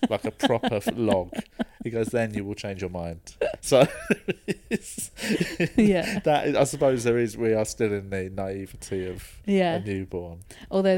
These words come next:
Speaker 2: the, the farts are, like, proper farts.
Speaker 1: We s-, we really got the giggles the other night
Speaker 2: Yeah.
Speaker 1: when she did three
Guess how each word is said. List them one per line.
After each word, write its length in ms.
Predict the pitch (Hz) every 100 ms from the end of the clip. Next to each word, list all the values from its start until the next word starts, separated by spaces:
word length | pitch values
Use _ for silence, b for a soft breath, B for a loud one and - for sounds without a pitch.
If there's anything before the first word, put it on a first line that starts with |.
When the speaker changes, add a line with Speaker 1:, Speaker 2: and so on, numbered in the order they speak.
| 190
Speaker 2:
the, 80 | -
the 100 | 196
farts 480 | - 202 190 - -
are, 160 | 160 151
like, 320 | 156 90 - - _ - -
proper 360 | - - - 175
farts. 260 | 175 - -
Speaker 1:
We 100 | 135 123
s-, 180 | -
we 220 | 110 113 113
really 320 | 104 101 95
got 160 | 101
the 60 | -
giggles 380 | 98 98 95 90
the 80 | 95
other 120 | 92
night 240 | 95 95
Speaker 2:
Yeah. 120 | 98 185
Speaker 1:
when 80 | 95
she 160 | 107
did 140 | 95 95
three 640 | - 123 107 98 95